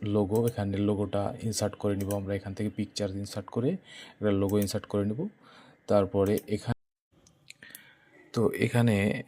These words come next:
এই যে রোল নম্বর, রোল নম্বরে এখানে আমরা, আহ, যে রোলের মার্কশিট চাচ্ছি, সেই রোলটা এখানে লিখব এবং এন্টার দিব, তাহলে তার মার্কশিটটা এখানে তৈরি হয়ে যাবে।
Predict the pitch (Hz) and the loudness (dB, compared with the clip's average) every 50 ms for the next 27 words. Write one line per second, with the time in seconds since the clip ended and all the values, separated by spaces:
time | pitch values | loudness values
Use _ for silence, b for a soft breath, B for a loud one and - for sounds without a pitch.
0 | - - 113 104 107 107 98 107 107 104 104 104 107 104 107 104 - _ _ _ | -4 -4 -2 0 0 0 2 2 2 2 2 2 2 0 -2 -2 -4 _ _ _
1 | _ _ _ _ _ - - 113 107 104 104 104 104 104 98 98 95 95 101 123 | _ _ _ _ _ -4 -2 0 0 0 0 0 0 2 2 2 2 2 2 0
2 | 151 - - _ B B B B B B B B B B - 113 - - 104 107 | -2 -4 -6 _ B B B B B B B B B B -6 -4 -2 0 0 2
3 | 104 98 92 98 104 101 107 98 - - _ _ _ _ _ _ _ _ - - | 2 0 0 0 0 2 0 0 -2 -6 _ _ _ _ _ _ _ _ -8 -4
4 | 113 104 98 95 95 95 92 92 - - - _ _ - 104 107 104 - 113 110 | -2 -2 0 0 -2 -2 -4 -6 -10 -16 -20 _ _ -8 -8 -6 0 2 2 4
5 | - 110 107 107 104 101 101 104 98 95 - - - - 98 - _ - 113 107 | 4 2 2 2 2 2 2 2 2 2 0 -2 -6 -8 -8 -8 _ -2 -2 -2
6 | - - - 107 120 - - 104 98 98 95 95 92 90 92 92 92 98 95 95 | -2 -4 -4 -4 -2 0 2 2 2 2 0 -2 -2 0 0 0 0 0 -2 -2
7 | 95 98 95 90 92 92 101 123 160 180 - _ _ B B B B B B B | -2 -2 -4 -4 -4 -2 0 0 0 -2 -6 _ _ B B B B B B B
8 | - 101 101 101 101 98 95 92 92 95 92 92 92 95 117 123 - 98 92 92 | -6 -4 -2 0 0 0 -2 -2 -2 -4 -4 -4 -4 -4 -4 -2 -2 -4 -4 -2
9 | 92 92 - - 92 95 92 92 95 95 92 - - - 98 - - 92 90 85 | -4 -6 -6 -4 -4 -4 -2 -2 -2 -4 -4 -4 -6 -8 -10 -8 -8 -8 -8 -6
10 | 90 85 82 - 92 95 92 90 87 87 85 87 87 98 131 | -8 -10 -8 -6 -4 -4 -4 -4 -4 -4 -6 -6 -6 -6 -6